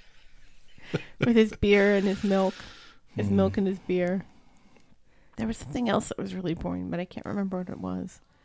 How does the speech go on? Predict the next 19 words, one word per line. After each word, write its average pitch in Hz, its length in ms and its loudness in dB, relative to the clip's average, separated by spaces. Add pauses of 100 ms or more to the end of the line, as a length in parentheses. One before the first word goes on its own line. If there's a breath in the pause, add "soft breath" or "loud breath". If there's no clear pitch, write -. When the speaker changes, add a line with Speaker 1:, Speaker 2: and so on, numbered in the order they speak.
(720 soft breath)
Speaker 1:
Probably 233 240 0
something 190 340 -2
Brian 180 440 -2
said. 185 300 -12 (240)
Speaker 2:
I 254 80 -2
didn't 220 240 -6
think - 300 -6
the 107 300 -2 (280)
Aggie 110 260 -4
stuff - 260 -10
was 101 140 -6
all 113 120 -4
that - 180 -2
exciting, 113 400 -6
to 110 120 -6
be 110 120 -4
honest 113 320 -2
with - 160 -12
you. 180 140 0